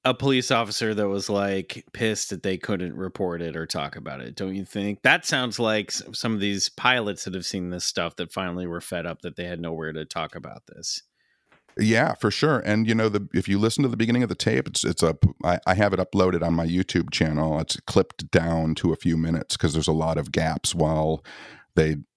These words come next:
Speaker 2: spark back and forth between them. But, you know, it starts off with a, a, one, a single police officer saying, "Does anybody see this in the sky?" And they go through, "Is it a helicopter? Is it a fireball? Is it a comet?" And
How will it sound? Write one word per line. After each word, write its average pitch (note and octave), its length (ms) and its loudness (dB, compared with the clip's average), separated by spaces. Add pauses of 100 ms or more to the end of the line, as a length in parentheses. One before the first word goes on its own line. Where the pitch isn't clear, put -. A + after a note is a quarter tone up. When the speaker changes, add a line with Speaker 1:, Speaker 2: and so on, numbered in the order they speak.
(200)
Speaker 2:
spark - 420 2
back E2+ 240 2
and D#2+ 140 4
forth E2 280 2
between F2 380 2
them. D2+ 260 0
But, D#2+ 280 4 (400)
you F#2 80 8
know, F#2 60 6
it - 80 -2
starts F#2 260 4
off G#2 180 4
with A2 160 0
a, G2 260 4
a, F2 120 4 (300)
one, E2 260 2 (140)
a - 60 -2
single F2+ 320 4
police G#2 280 2
officer A2 220 0
saying, F2+ 240 2
"Does E2 120 0
anybody F2+ 300 2
see G2 180 2
this G2 200 2
in F2 100 4
the D#2+ 60 2
sky?" A#2 460 2
And F2+ 180 0
they D#2+ 60 0
go E2+ 200 4
through, E2 260 0
"Is D#2 120 -2
it D#2 100 2
a D#2 100 -6
helicopter? A#2 800 2
Is E2+ 160 -2
it C3 80 -4
a B2 140 -2
fireball? A2 720 2
Is G#2+ 60 -4
it - 100 -8
a - 60 -10
comet?" A2 640 2
And D#2+ 200 2